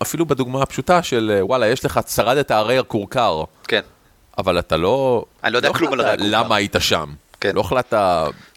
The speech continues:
Speaker 1: איך
Speaker 2: דוד,
Speaker 1: שרדת אותם.
Speaker 2: אני לא יודע מה זה הרי הכורכר עדיין.
Speaker 1: <laughs> אה, אז לגלות את הדברים האלה, זה נהדר תוך כדי המשחק.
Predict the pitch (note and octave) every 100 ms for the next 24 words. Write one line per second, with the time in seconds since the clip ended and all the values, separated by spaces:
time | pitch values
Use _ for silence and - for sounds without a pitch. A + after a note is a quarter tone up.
0 | - C3 - A#2 B2 G#2 G2+ F#2 F2+ E2+
1 | A#2+ B2+ C#3 D#3 D#3 D3+ D3 B2 C#3+ C3+
2 | C3 C3+ - C3+ B2 A#2 G#2 G#2 - D3+
3 | A#2 B2+ A#2+ - G#2+ G#2 F#2+ - - -
4 | E3 D#3 C#3+ - - F2+ F2 - G#2 -
5 | - _ - - A#2 G#2+ B2 F#3+ F4+ G#3
6 | C3+ D#3+ G3 E3+ C#3+ D3 D3 - G2 A2
7 | G#2 G#2 E3+ G#3+ - - G2 F2 F2+ -
8 | D2